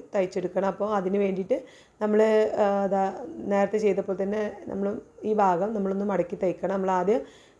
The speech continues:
ആ, ഒരു മറ്റേ പീസിൽ നമ്മൾ ത-, മടക്കി തയ്ച്ചിട്ടുണ്ടായിരുന്നല്ലോ, ആ ഒരു ഭാഗമാണിത്. അതുപോലെ ഇതുപോലെ ഒന്ന് ഉള്ളിലേക്ക് ഒന്ന് മടക്കി തയ്ക്കണം. മടക്കി തയ്ച്ചതിന് ശേഷം വേണം വെച്ച് കൊടുക്കാനായിട്ട്.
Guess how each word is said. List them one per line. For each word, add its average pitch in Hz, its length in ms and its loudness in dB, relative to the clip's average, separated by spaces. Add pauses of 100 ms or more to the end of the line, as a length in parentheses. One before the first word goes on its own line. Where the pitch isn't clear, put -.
ആ, 202 380 2
ഒരു 208 160 4
മറ്റേ 220 460 4 (280)
പീസിൽ 226 220 -6
നമ്മൾ 220 160 2
ത-, 226 200 2
മടക്കി 214 240 0
തയ്ച്ചിട്ടുണ്ടായിരുന്നല്ലോ, 170 1000 0
ആ 185 100 2
ഒരു 175 160 2
ഭാഗമാണിത്. 165 640 -2 (120)
അതുപോലെ 180 320 0
ഇതുപോലെ 175 380 -2
ഒന്ന് 175 120 -2
ഉള്ളിലേക്ക് 170 500 -2 (480)
ഒന്ന് 202 140 -2
മടക്കി 185 380 0
തയ്ക്കണം. 175 540 -2
മടക്കി 190 240 -2
തയ്ച്ചതിന് 180 440 -2
ശേഷം 185 420 -2
വേണം 180 340 -2
വെച്ച് 208 220 -2
കൊടുക്കാനായിട്ട്. 160 840 -4